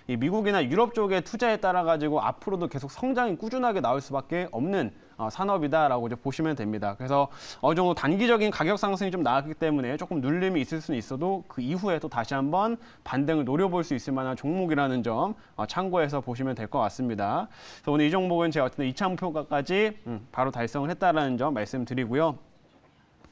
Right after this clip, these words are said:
자, 그리고 두 번째로는, 어, 에스디엔 보도록 할게요. 자, 이 종목도 오늘 이제 시가가 또 갭이 크게 뜨면서 이제 바로 또 일 차 목표가 달성을 좀 하게 됐는데,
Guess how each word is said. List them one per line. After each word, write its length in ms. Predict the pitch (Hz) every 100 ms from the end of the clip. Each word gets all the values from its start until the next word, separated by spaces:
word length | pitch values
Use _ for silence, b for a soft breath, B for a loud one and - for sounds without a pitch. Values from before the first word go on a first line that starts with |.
| B B B B B B
자, 160 | - 147
그리고 160 | 170 170
두 100 | 170
번째로는, 1040 | 233 233 208 196 190 175 170 202 123 - 123
어, 120 | 127
에스디엔 640 | 143 - 262 220 214 196 156
보도록 420 | 143 139 143 -
할게요. 540 | 165 - 123 120 214 - -
자, 100 | 127
이 160 | 127
종목도 720 | 180 254 240 226 - 208 196 131
오늘 320 | 143 233 196
이제 280 | 131 147 147
시가가 640 | - - 220 202 190 175
또 80 | -
갭이 320 | - 135 170
크게 220 | - 240 214
뜨면서 680 | 220 208 165 131 175 131
이제 120 | 110 117
바로 260 | 135 156
또 160 | 156 202
일 100 | 226
차 160 | 226
목표가 360 | 185 151 156 147
달성을 400 | 135 117 147 143
좀 120 | 143
하게 200 | 175 175
됐는데, 640 | 127 113 117 165 143 98